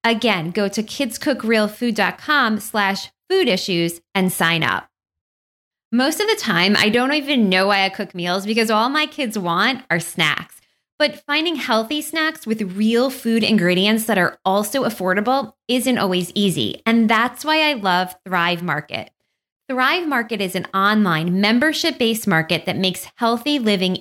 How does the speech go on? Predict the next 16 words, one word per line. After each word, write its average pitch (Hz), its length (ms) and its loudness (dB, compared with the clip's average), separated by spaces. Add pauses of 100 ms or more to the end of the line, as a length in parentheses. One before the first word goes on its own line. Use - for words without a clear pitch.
easy 247 520 2
and 196 120 4
affordable. 185 840 0 (460)
Everything 339 600 2
is 349 120 -2
organic 185 640 0
and 196 140 -4
non-G 202 480 2
M 190 160 0
O, - 260 -2
and 214 160 6
members 233 380 4
save 285 180 -2
an 254 120 2
average 196 400 0
of 190 200 -2